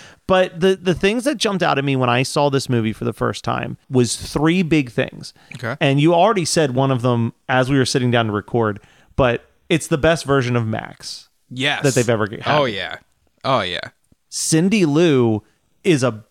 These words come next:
Speaker 1: badass in this movie.
Speaker 2: Yeah.
Speaker 1: Where she's always kind of just been, like, quiet girl who says the right thing at the end
Speaker 2: Yeah.
Speaker 1: of the movie. And they went in a different direction where it's not just that the Grinch is an asshole,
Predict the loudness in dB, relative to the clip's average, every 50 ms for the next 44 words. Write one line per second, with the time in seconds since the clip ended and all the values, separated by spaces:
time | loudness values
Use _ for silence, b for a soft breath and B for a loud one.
0 | _ 0 2 4 4 4 4 2 2 0 0 -2 -2 -2 0 0 0 0 0 2
1 | 2 2 4 4 2 4 4 2 2 2 2 2 0 0 0 -2 0 0 2 2
2 | 2 0 0 0 0 0 2 2 2 4 4 4 2 0 -2 -4 -2 -2 0 0
3 | 0 -2 -2 0 0 0 0 -2 -2 0 0 2 2 2 0 2 2 0 0 -2
4 | -6 b b b b b b b b _ -6 0 2 2 2 4 2 0 0 0
5 | 2 2 2 2 2 0 -2 0 2 0 0 2 2 2 2 2 0 0 -4 -4
6 | -2 0 0 2 0 0 0 0 0 0 0 2 2 2 2 2 2 2 0 -2
7 | -4 -6 -8 b b b b b b b b _ _ 0 2 2 2 2 2 0
8 | 0 -2 -4 -12 _ _ _ -8 -2 0 2 2 4 4 4 4 2 0 -2 -6
9 | _ _ _ -20 -20 -20 _ _ _ _ _ _ -6 0 0 0 0 0 0 0
10 | 0 2 2 0 0 0 0 0 2 2 2 0 0 0 -2 0 0 -2 -2 -2
11 | -2 0 0 0 -2 -2 -6 -4 -4 -2 -2 -4 -4 -2 -2 -2 -2 -2 -2 -2
12 | 0 2 2 2 0 0 -2 0 0 0 0 0 -2 -4 b